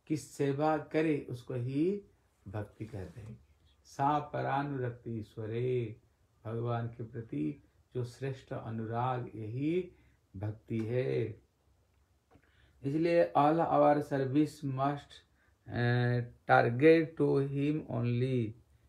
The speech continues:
कहते, हम, हम लोग को जितने इंद्रियों द्वारा ऋषिकेश रे सेवा कराई दरकार,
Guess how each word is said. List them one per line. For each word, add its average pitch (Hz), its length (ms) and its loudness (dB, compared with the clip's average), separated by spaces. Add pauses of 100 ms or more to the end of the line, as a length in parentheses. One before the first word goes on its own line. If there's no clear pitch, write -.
(120)
कहते, 131 220 6
हम, 127 240 0
हम 135 300 -2
लोग 143 260 2
को 151 80 0
जितने 156 500 0
इंद्रियों 143 560 2
द्वारा 143 320 2
ऋषिकेश 135 480 -2
रे 135 140 -2
सेवा 131 360 -2
कराई 127 320 -2
दरकार, 110 640 -2